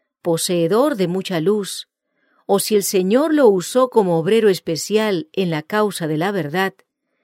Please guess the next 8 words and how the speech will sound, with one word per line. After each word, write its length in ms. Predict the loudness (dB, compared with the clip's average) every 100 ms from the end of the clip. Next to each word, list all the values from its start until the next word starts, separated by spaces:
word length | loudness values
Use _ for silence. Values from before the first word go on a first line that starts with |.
| _ _ -2
entonces, 920 | -2 0 2 2 2 2 2 2 -6 _ _ _ _ _ _ _
¡cuán 420 | 0 0 0 -2
grande 500 | 2 4 2 2 4
es 120 | 4
el 180 | 4 2
triunfo 480 | 0 0 0 0 0
de 100 | 0
Satanás! 840 | -2 -4 -2 -2 -4 -6 -10 -12